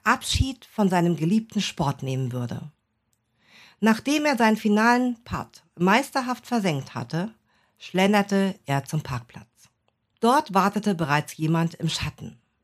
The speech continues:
Eine Person in einem Auto mit tödlichen Absichten. Der Mörder wartete geduldig, bis Gary ins Auto stieg und die Tür mit einem lauten Knall schloss,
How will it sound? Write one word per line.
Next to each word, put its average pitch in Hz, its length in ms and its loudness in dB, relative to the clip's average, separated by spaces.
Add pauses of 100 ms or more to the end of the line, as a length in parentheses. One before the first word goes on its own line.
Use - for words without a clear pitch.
(140)
Eine 156 220 0
Person 160 500 2
in 269 100 0
einem 220 220 2
Auto 165 640 0 (180)
mit 123 300 -18
tödlichen 196 720 0 (100)
Absichten. - 600 -8 (540)
Der 185 80 -2
Mörder 247 460 4
wartete 226 340 0
geduldig, 165 540 -2 (240)
bis - 200 -20
Gary 233 300 2
ins 240 140 -4
Auto 190 300 0
stieg 190 480 -4
und 147 120 -14
die 135 160 -18
Tür 240 460 0 (280)
mit - 200 -14
einem 147 200 0
lauten 196 380 2
Knall 143 300 -2
schloss, 175 520 -4